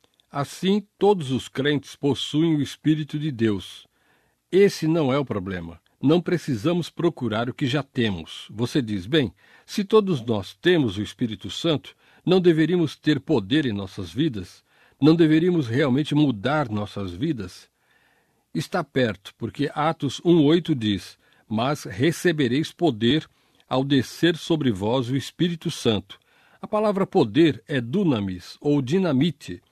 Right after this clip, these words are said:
Você poderia ser uma dinamite literal. A maioria de nós olha para nossas vidas e diz, "Eu acho que eu sou um fracasso. Eu continuo acendendo o pavio e nada acontece. Por quê? Se eu tenho o Espírito Santo,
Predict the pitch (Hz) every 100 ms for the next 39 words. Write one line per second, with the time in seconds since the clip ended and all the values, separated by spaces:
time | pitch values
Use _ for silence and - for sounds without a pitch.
0 | _ _ _ _ _ - 147 196 202 185
1 | 185 170 - 175 165 123 185 185 127 160
2 | - 143 180 165 123 110 104 - _ _
3 | _ - 175 202 202 190 190 180 165 165
4 | 185 - 147 147 123 120 113 104 98 151
5 | 110 170 175 143 131 107 104 - _ -
6 | 165 165 - - 165 - 160 - 147 -
7 | 117 101 - - _ _ _ _ _ -
8 | 151 180 180 - 147 135 196 208 190 _
9 | _ 151 135 - 127 104 127 165 160 143
10 | 135 104 95 147 202 165 123 127 165 160
11 | 165 - 107 101 - - _ _ 240 185
12 | - 120 90 _ _ _ - - 190 165
13 | 202 - 127 110 107 110 - - 101 -
14 | 135 - 185 151 -